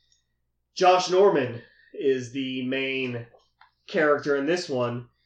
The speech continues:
Uh, for anyone who doesn't remember, Josh Norman of the Redskins has picked fights with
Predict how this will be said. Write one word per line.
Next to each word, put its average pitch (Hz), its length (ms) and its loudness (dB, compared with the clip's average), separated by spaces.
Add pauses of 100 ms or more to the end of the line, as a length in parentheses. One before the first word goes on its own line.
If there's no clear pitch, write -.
(300)
Uh, 139 280 0
for 165 100 2
anyone 202 320 6
who 165 540 4 (200)
doesn't 196 300 4
remember, 131 760 -2 (180)
Josh 196 420 2
Norman 139 540 -2
of 131 420 -8
the 131 220 -8
Redskins 123 1040 -6 (800)
has 147 640 0
picked 151 340 -10
fights 147 480 -2
with 131 500 -4